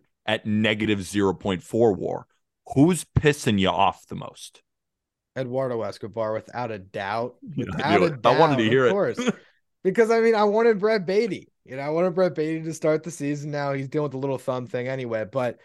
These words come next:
Speaker 2: yeah, Eduardo Escobar, his at-bats, particularly against righties, which is the, the side he struggles with, with his left-handed swing, have just been awful. So bad. He's swinging a wiffle ball bat out there. Just does not look good. So Escobar,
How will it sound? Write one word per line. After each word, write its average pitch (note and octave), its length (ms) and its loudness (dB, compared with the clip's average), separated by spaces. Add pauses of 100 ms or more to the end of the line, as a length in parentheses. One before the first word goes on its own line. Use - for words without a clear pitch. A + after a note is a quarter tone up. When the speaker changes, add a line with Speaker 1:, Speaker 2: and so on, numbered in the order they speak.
(320)
Speaker 2:
yeah, C3+ 240 0
Eduardo E3+ 400 4
Escobar, D3+ 540 0
his E3 260 -6
at-bats, B2 840 -8
particularly F#3 680 0
against A#2+ 380 -8
righties, A#2 360 -6
which A#2+ 200 -10
is A2+ 260 -8
the, A#2 160 -6
the A2 160 -8
side B2 240 -4
he A#2 60 -6
struggles B2 320 -4
with, A#2+ 80 -12
with A#2+ 100 -10
his G2+ 120 -14
left-handed A2+ 440 -4
swing, A2+ 380 -10 (340)
have C3+ 300 -4
just F#3 560 0
been B2+ 420 -6 (240)
awful. A2 560 -6 (380)
So - 500 -2
bad. C#3 300 -2
He's B2+ 140 -8
swinging F3 260 -4
a C#3+ 40 -4
wiffle C3 320 -6
ball A#2 200 -2
bat G#2+ 260 -6
out G2+ 180 -6
there. G#2 160 -6
Just A2+ 220 -12
does C3 220 -6
not C#3+ 260 -4
look C3 220 -6
good. A2+ 200 -6
So B2+ 300 -6 (240)
Escobar, D#3 920 2